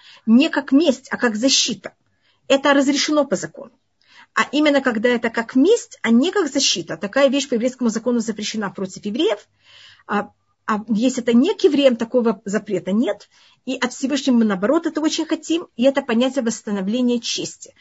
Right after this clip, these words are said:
Для чего шли на дуэль? Это не была защита, когда шли на дуэль. На дуэль шли для того, чтобы восстановить ч-, честь.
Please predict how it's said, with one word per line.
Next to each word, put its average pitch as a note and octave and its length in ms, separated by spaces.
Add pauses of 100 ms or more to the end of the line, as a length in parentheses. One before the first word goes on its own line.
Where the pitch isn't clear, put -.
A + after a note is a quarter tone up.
(180)
Для A#3+ 80
чего E4 240
шли D#4+ 180
на C#4+ 140
дуэль? A3+ 440 (1120)
Это A#3 140
не C#4 100
была D#4+ 220
защита, C#4 440
когда G3 180
шли G3 200
на F#3 120
дуэль. F3 340 (300)
На A3 100
дуэль D4+ 260
шли D#4 320
для C#4+ 120
того, C4 240
чтобы C#4 320
восстановить A#3+ 520
ч-, - 180 (120)
честь. - 500